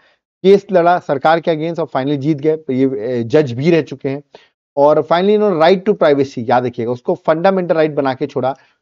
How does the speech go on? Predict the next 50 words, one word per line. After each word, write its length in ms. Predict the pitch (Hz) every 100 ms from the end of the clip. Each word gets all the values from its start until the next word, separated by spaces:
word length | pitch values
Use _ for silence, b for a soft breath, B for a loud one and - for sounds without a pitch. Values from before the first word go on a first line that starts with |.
| _
टू 80 | 165
थाउजेंड 320 | 175 175 190
सेवनटीन 360 | 170 160 180 175
में 80 | 180
सुप्रीम 340 | 160 160 170
कोर्ट 160 | 160 151
की 80 |
जजमेंट 320 | 143 135 151 170
में 80 |
बोला 200 | 151 147
गया, 180 | 139 151
right 220 | 131 143 151
to 60 |
privacy 460 | 143 131 135 147 135
is 60 | 147
a 80 |
fundamental 640 | 147 131 123 123 117 151 302 b b _ 107
right। 160 | 95 - -
तो 60 |
यहाँ 200 | 117 131
पर 60 | 151
करेक्ट 300 | 151 147 147
आंसर 220 | 147 151
ऑप्शन 220 | 139 147
सी 240 | 131 185 165
है। 140 | 165 - b b _ -
इन्हीं, 220 | 160 185
इन्हीं, 440 | 214 185 208 214 151
यही 240 | 170 202
एक 180 | 190 180
लिटिगेंट 540 | 160 151 165 170 160
थे, 120 | 170 202 156
याद 120 | 127
रखिए, 240 | 139 151
against 320 | 139 147 160 135
government 360 | 131 139 160 170
of 80 | 123
India। 180 | 104 - - _ _ _
तो 60 | 127
याद 160 | 147
रखिए, 120 | 165 175
पुट्टास्वामी 560 | 160 165 165 160 160
केस 260 | 156 170 -
बहुत 200 | 139 156
इंपॉर्टेंट 400 | 131 123 123 127
हो 60 | 113
जाता 280 | 95 - 95
है, 120 | - _
ठीक 120 | 127
है। 80 | 131